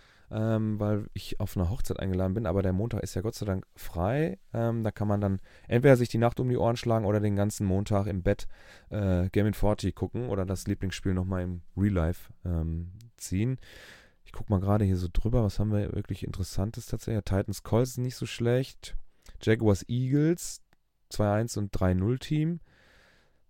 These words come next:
Bills Ravens, das wird schon ruppig, glaub ich. Ähm,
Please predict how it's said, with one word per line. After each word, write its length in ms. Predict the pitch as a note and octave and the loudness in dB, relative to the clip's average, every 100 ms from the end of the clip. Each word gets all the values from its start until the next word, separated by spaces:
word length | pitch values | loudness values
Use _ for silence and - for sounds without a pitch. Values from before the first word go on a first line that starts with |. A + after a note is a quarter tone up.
| - | 4
Bills 240 | A2 A#2 G2 | 8 8 10
Ravens, 480 | G#2+ A#2+ C#3+ E3+ A#2+ | 10 10 8 2 0
das 160 | - | -2
wird 120 | - | -2
schon 140 | - A2+ | 0 0
ruppig, 360 | A2+ - C#3+ | 4 4 4
glaub 260 | - C3+ C#3 | 4 2 2
ich. 320 | D3+ - - - - - - - | 0 -2 -14 -18 -20 -20 -18 -6
Ähm, 540 | A2+ A2 G#2+ G#2+ G#2+ | 0 2 2 0 0